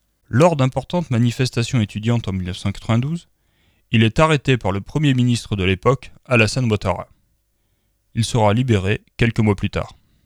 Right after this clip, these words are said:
L'élection de Laurent Gbagbo en deux mille a fait l'objet de nombreuses polémiques. Au cours de cette élection, plusieurs candidats sont éliminés par la Cour suprême, ce qui laisse planer des doutes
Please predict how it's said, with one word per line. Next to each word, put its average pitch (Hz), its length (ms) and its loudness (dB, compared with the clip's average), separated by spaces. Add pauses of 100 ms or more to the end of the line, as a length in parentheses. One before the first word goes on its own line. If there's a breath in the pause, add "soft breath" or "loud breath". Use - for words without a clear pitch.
(880)
L'élection 170 560 2
de 117 100 2
Laurent 135 200 4
Gbagbo 127 420 2
en 143 80 4
deux 110 120 2
mille 101 280 0 (180)
a 117 100 -4
fait 127 140 -2
l'objet 135 360 2
de 117 100 2
nombreuses 117 340 2
polémiques. - 480 -6 (1080)
Au 143 80 4
cours 202 180 4
de 123 80 4
cette 110 200 -4
élection, 110 420 -2 (600)
plusieurs 185 380 4
candidats 131 400 0
sont 107 180 -2
éliminés 143 500 0
par 98 140 -2
la 95 80 -2
Cour - 220 -10
suprême, 110 480 -2 (500)
ce - 140 0
qui 131 200 -2
laisse 135 200 0
planer 170 340 2
des 110 120 2
doutes 104 340 -10